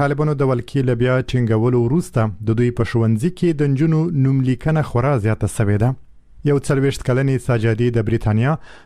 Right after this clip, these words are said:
میډل ایسټ آی خپرونې ته ویلي، په سلګونو نوي زده کوونکي یې منلي چې ټولګي یې ډک دي. د هغې په خبره زیات وخت په ټولګي کې ځای هم نه وي او ځینې زده کوونکي په ولاړې خپل درسونه وایي.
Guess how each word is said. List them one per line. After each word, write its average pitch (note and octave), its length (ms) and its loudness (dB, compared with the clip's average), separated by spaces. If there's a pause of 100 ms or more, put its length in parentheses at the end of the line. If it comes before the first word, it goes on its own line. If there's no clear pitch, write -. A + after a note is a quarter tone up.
(140)
میډل D#3 280 0 (100)
ایسټ D3 200 -2 (120)
آی C3+ 80 2 (120)
خپرونې C3+ 500 0
ته B2+ 100 0
ویلي، C3 300 2 (340)
په F3 220 0
سلګونو F#3+ 420 2 (120)
نوي F#3+ 260 0
زده D3 220 0
کوونکي D#3 400 2
یې D3 140 2
منلي C#3+ 280 2
چې C#3+ 200 -2 (220)
ټولګي A2+ 380 0
یې A#2 60 2 (100)
ډک G#2+ 240 -2
دي. A2+ 140 0 (240)
د C#3 100 2
هغې C#3 320 0
په C#3 160 2
خبره B2+ 260 0 (100)
زیات B2+ 260 0
وخت A#2+ 240 0
په A2+ 160 0
ټولګي A#2 360 0
کې D3 220 0
ځای D3+ 160 2
هم D3 240 2
نه F3+ 80 2
وي A#2+ 100 2 (220)
او A#2 80 4
ځینې A#2+ 300 0
زده A2 180 0
کوونکي D#3 420 2 (320)
په E3 140 0
ولاړې D3 480 0
خپل A#2+ 240 -2 (100)
درسونه A2+ 480 0
وایي. G#2+ 240 2